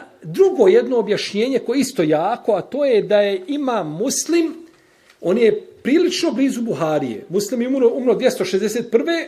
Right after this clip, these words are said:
a imam Buharija dvjesto pedeset šeste, pet godina prije njega. Pa je Muslim doživio mnoge učitelje Buharijine.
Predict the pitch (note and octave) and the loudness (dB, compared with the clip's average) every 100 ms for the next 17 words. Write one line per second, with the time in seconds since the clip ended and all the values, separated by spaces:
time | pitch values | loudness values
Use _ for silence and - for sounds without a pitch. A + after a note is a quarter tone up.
0 | - G#3+ B3 C#4 B3+ A3 F#3+ C4 C4 C4 | -6 -2 0 0 0 -2 0 -2 -2 -4
1 | - B3 B3 G#3+ A#3 C#4 - D4 D#3+ F3 | -4 -6 -2 -2 -2 -4 -4 -4 -4 -4
2 | E3+ C4+ A#3+ A#3 A3+ - A#3 A3 G3+ - | -4 -6 -6 -6 -6 -6 -6 -4 -4 -8
3 | - _ - - - - G3 G3+ G#3 F#4 | -18 _ -20 -20 -8 0 2 4 4 4
4 | - E4 C#4 C4 G3 E4 F4 E4+ D4 B3+ | 4 0 2 0 2 2 4 4 2 2
5 | G4 F#4 F4+ E4+ F#4+ F#4 F#4 E4 C4 B3+ | 2 2 2 6 6 4 2 2 4 4
6 | A3+ - D3 C3+ B2+ A2 G#2+ | 2 0 -2 0 -2 -4 -8